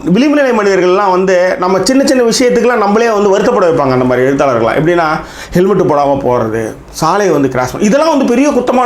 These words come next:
நினைச்சு நம்மளே வந்து அந்நியன் படமே பார்த்தீங்கன்னா அப்படி தான் இருக்கும், உருக வச்சிருவாங்க. நம்மளே வந்து கில்ட்டி ஃபீலிங்கில் வர வைப்பாங்க. ஆனா இதை விட என் கையெழுத்தே இல்லைன்னு சொன்னவங்க, அஹ்,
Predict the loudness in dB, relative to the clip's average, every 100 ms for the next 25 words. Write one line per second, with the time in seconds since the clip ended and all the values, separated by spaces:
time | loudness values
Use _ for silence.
0 | 0 0 0 0 2 2 2 0 0 -2
1 | -6 -16 -16 -6 -2 0 0 0 0 0
2 | 0 0 0 0 0 0 -2 -6 -16 -16
3 | -16 -6 -2 0 2 0 0 0 0 0
4 | 0 0 0 0 0 2 2 2 0 2
5 | 2 0 0 0 0 0 0 -2 -6 -16
6 | -8 -2 2 2 2 2 0 0 2 2
7 | 2 2 2 0 0 0 0 0 0 0
8 | -2 -4 -10 -12 -4 -2 0 0 0 0